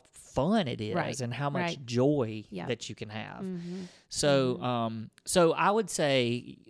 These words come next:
Speaker 1: th-, that if you're in this situation, you admit that. Like,
Speaker 2: Yep.
Speaker 1: admit, say, "We are in a place that's stuck, and I want to, I want to do my part, and I want us to, you know, work together."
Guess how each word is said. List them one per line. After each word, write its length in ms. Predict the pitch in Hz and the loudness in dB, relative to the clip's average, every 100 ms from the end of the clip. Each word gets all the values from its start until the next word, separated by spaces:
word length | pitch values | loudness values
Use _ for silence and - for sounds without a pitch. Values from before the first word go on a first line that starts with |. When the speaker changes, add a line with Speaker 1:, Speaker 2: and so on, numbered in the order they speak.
| 147 | -16
Speaker 1:
th-, 120 | 139 156 | -14 -4
that 200 | 135 131 | 0 0
if 120 | - | 0
you're 100 | 165 | 0
in 100 | 139 | 0
this 140 | 127 - | -4 -6
situation, 680 | 110 - 110 110 - 117 - _ _ | -8 -6 -8 -8 -10 -14 -18 _ _
you 180 | 139 175 | 4 6
admit 360 | 151 131 117 - | 6 2 -4 -6
that. 240 | - 113 _ | -14 -14 _
Like, 220 | 127 120 | -6 -4
Speaker 2:
Yep. 100 | 127 | -4
Speaker 1:
admit, 440 | 117 127 156 160 - - | -2 2 4 2 -2 -8
say, 480 | - 120 113 113 - - _ | -4 -2 0 -2 -8 -20 _
"We 260 | 127 147 170 | 0 4 4
are 80 | 180 | 4
in 160 | 156 | 0
a 60 | 147 | -2
place 360 | - 131 120 - | 0 0 -2 -4
that's 240 | 120 - | -8 -8
stuck, 520 | - 113 107 104 - - _ - _ | -6 -4 -4 -6 -14 -20 _ -20 _
and 160 | 123 120 | -6 -4
I 240 | 123 139 | 0 2
want 380 | 135 127 123 - | 2 -2 -4 -8
to, 560 | - 117 110 107 104 104 _ - | -4 -4 -2 -4 -6 -10 _ -4
I 200 | 123 151 | 2 4
want 220 | 165 151 | 2 0
to 80 | 135 | -4
do 200 | 123 123 | -2 -2
my 240 | 117 120 | -2 -2
part, 500 | 127 - 123 127 123 - | -2 -4 -2 -2 -2 -8
and 100 | 117 | -4
I 80 | 123 | -4
want 340 | 127 131 123 | -2 -4 -4
us 220 | 127 120 - | -4 -4 -6
to, 200 | 110 117 _ - 139 | -8 -8 _ -20 -10
you 140 | 123 | -6
know, 120 | 107 107 | -6 -6
work 420 | 117 123 147 - | 0 0 0 -4
together." 600 | 151 123 107 101 - | -6 -4 -4 -6 -10